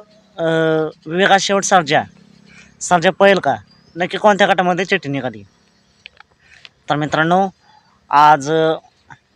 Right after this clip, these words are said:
आपल्याला सुंदर गट क्रमांक चार, तास क्रमांक चार वरती पळताना दिसेल. त्यानंतर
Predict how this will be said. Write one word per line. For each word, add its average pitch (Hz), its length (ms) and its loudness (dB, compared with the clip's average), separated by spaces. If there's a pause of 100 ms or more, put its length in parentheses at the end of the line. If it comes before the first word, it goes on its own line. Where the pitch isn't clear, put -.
(1000)
आपल्याला 156 360 2
सुंदर 202 540 2 (680)
गट 180 140 0
क्रमांक 180 300 -2
चार, 170 300 2
तास 170 140 2
क्रमांक 165 260 -6
चार 170 180 2
वरती 160 200 -4
पळताना 147 360 -2
दिसेल. 135 300 -8 (600)
त्यानंतर 151 460 -4